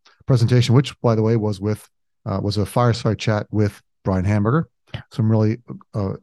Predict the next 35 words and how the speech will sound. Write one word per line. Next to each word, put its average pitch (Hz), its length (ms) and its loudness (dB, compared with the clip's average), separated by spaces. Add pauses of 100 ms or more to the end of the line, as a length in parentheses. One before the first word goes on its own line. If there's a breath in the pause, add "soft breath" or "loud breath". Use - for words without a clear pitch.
(220)
useful 131 400 4
information 113 480 0
about 101 380 -2 (260 soft breath)
R 104 160 0
I 104 120 2
A, 95 340 -2 (240)
uh, 98 140 -2
M 104 120 0
and 92 100 0
A. 107 140 0 (920)
Now, 98 240 -4 (280 loud breath)
the 127 60 -4
Smart 185 380 2
R 120 140 2
I 123 80 4
A 113 120 2
Pro 110 400 0
platform 160 800 0
has 113 320 0
a 107 40 -4
number 101 280 -4
of 95 180 -6 (200 soft breath)
capabilities. 131 680 2 (280 soft breath)
They 110 260 0
pitch - 280 -2
it 135 60 0
as 113 220 -2
an - 180 -8
all-in-one 113 640 2
compliance 98 540 -4
platform 98 580 -2
for - 160 -8
R 87 220 -2
I 85 60 -4
As. 131 280 0